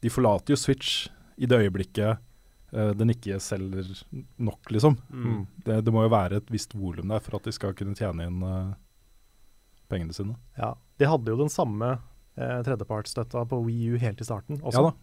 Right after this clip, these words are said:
Speaker 1: jeg husker det.
Speaker 3: Akkurat samme bilde med liksom, disse utviklerne jobber med ting til,
Speaker 1: <laughs>
Speaker 3: eh, til Wii U.
Speaker 1: Ja.
Speaker 3: Og, eh, så falt det jo veldig fort av.
Speaker 1: Ja, det gjør det. Det er, ehm,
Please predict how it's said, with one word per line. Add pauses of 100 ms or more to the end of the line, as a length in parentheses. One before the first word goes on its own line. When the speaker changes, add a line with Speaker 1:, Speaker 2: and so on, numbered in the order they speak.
Speaker 1:
jeg
husker
det. (140)
Speaker 3:
Akkurat
samme
bilde
med
liksom,
disse
utviklerne
jobber
med
ting
til,
Speaker 1:
<laughs>
Speaker 3:
eh,
til
Wii
U. (200)
Speaker 1:
Ja. (920)
Speaker 3:
Og,
eh,
så
falt
det
jo
veldig
fort
av. (760)
Speaker 1:
Ja,
det
gjør
det. (720)
Det
er,
ehm,